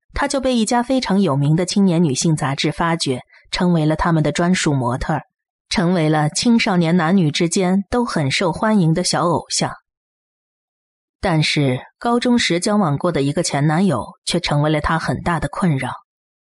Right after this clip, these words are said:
那个男的劈腿成性，表姐曾一度因此非常痛苦，最后只能狠下心分手。但是现在男方却又跑来要求复合了，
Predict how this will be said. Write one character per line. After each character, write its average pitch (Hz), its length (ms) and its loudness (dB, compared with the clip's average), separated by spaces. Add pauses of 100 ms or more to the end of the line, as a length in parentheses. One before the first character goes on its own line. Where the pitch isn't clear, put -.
(320)
那 262 160 0
个 196 80 0
男 170 180 2
的 208 80 0
劈 240 240 -2
腿 - 220 -2
成 147 240 0
性， 151 300 -2 (340)
表 165 220 0
姐 147 160 0
曾 160 180 0
一 156 140 2
度 165 120 2
因 165 160 2
此 139 200 -2
非 185 200 0
常 160 240 0
痛 147 280 -2
苦， - 240 -4 (280)
最 240 160 0
后 196 200 0
只 147 180 -2
能 127 180 2
狠 151 240 -2
下 139 200 -2
心 151 180 2
分 160 240 0
手。 - 220 -2 (760)
但 226 180 2
是 190 140 0
现 180 260 0
在 165 360 -2 (180)
男 208 180 0
方 277 200 0
却 277 160 0
又 226 120 2
跑 135 220 -2
来 127 160 0
要 226 160 2
求 196 160 -2
复 185 240 -2
合 113 260 -4
了， 165 140 0